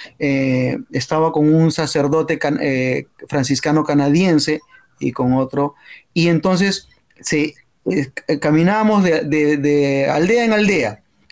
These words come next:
y la experiencia que he tenido, eh, estábamos enseñando la catequesis, ¿no?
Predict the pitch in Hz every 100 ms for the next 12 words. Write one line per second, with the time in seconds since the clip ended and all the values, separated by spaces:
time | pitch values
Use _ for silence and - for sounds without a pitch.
0 | - - _ _ - 156 151 160 214 226
1 | 202 185 196 202 208 - - 143 - -
2 | - 165 175 165 151 156 165 175 165 156
3 | 151 139 147 175 175 160 151 147 233